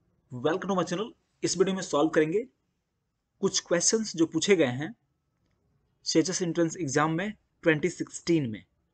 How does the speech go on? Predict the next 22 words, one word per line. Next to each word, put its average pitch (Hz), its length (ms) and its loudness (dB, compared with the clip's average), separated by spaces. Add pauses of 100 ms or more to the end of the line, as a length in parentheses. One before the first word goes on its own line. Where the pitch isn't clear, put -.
ओके, - 220 -8 (360)
ट्वेंटी 143 360 2
सिक्सटीन। 127 540 -6 (1200)
तो 131 240 0
यहाँ 143 240 -4
पर 160 100 -4
सॉल्व 151 240 0
करेंगे 151 260 0
हम 147 100 -4
ट्वेंटी 143 280 -4
सिक्सटीन 185 580 -6
के 170 160 2
कुछ - 320 -4 (380)
क्वेश्चंस। 107 520 -2 (800)
तो 151 60 0
यहाँ 202 120 4
ध्यान 202 160 4
दीजिएगा, 196 340 4
which 185 200 2
of 233 100 8
the 226 80 6
following 165 380 4